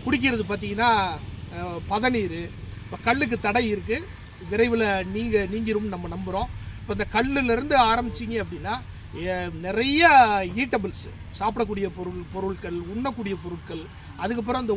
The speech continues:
ஓலையை எடுத்து அதை வந்து அழகு சாதன பொருட்கள் செய்றாங்க. இது மாதிரி எண்ணூத்தி சில்லற, அஹ், வ-, பயன்கள்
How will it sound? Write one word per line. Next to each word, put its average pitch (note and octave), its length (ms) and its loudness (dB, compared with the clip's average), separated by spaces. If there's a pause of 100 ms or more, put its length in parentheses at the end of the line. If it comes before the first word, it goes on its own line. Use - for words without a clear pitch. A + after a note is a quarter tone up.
(120)
ஓலையை B3+ 440 6
எடுத்து G#3 340 -2 (500)
அதை G#3+ 220 0
வந்து A#3 240 0 (260)
அழகு A#3 300 2
சாதன G3+ 320 0
பொருட்கள் F3+ 460 -8
செய்றாங்க. D#3+ 320 -8 (180)
இது G#3 120 -4
மாதிரி C4+ 200 0 (120)
எண்ணூத்தி D#4+ 440 0
சில்லற, A3+ 320 0 (840)
அஹ், F3 520 0
வ-, E3 300 -8 (100)
பயன்கள் C#4 440 2